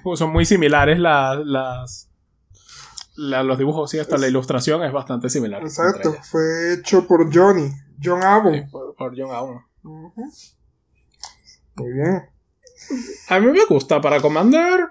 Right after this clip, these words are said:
Speaker 1: yo la veo.
Speaker 2: Ah.
Speaker 1: Especialmente porque es un excelente target para cualquier criatura que se tape y destape tierras.
Speaker 2: Ujú.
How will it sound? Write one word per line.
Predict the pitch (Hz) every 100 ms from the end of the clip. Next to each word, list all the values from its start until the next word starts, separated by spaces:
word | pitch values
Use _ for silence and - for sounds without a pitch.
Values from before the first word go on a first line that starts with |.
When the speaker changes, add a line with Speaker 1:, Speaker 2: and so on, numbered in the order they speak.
| - _ _ _ _
Speaker 1:
yo | 151 156 180
la | 214
veo. | 131 113 123 - - - - -
Speaker 2:
Ah. | 143
Speaker 1:
Especialmente | - 151 170 196 226
porque | 208 175 156
es | 160
un | 208 220
excelente | 208 165 151 151 196
target | 196 190 202 208 202
para | 170 156 139 131 123 - -
cualquier | 143 135 147
criatura | 147 165 175 180 175
que | 175
se | 143
tape | 131 147 175 175 151
y |
destape | 131 127 139 151
tierras. | 170 180 262 - - _ _ -
Speaker 2:
Ujú. | 170